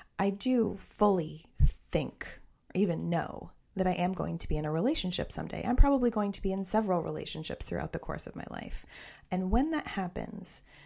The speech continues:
I want to have already experienced all of the happiness that's available within being single.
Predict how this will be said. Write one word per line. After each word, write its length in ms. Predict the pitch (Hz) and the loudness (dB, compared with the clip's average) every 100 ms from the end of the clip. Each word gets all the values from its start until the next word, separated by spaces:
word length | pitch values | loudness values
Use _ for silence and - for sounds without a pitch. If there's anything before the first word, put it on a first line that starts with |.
| - _ - - | -20 _ -8 -2
I 120 | 196 | -2
want 280 | 208 262 269 | 0 0 -2
to 80 | |
have 160 | 285 285 | -2 -2
already 640 | - 190 180 175 175 170 - | -2 -2 0 0 0 -4 -4
experienced 1160 | 165 - - 165 165 160 156 160 - - - - - - _ _ _ _ _ - | -4 -4 -4 -4 -2 -4 -6 -6 -6 -6 -8 -12 -20 -20 _ _ _ _ _ 2
all 200 | 170 196 | 4 4
of 140 | 220 | 2
the 80 | 202 | 2
happiness 800 | 170 175 - 165 160 165 - - - | 0 0 0 0 -2 -4 -4 -4 -6
that's 280 | - 160 165 | -6 -4 -4
available 680 | 160 165 170 202 262 269 | 0 0 2 2 4 4
within 380 | 202 175 180 175 | 2 0 0 -2
being 260 | 170 156 147 | -2 -4 -6
single. 520 | - 151 - - 185 | -6 -6 -8 -12 -14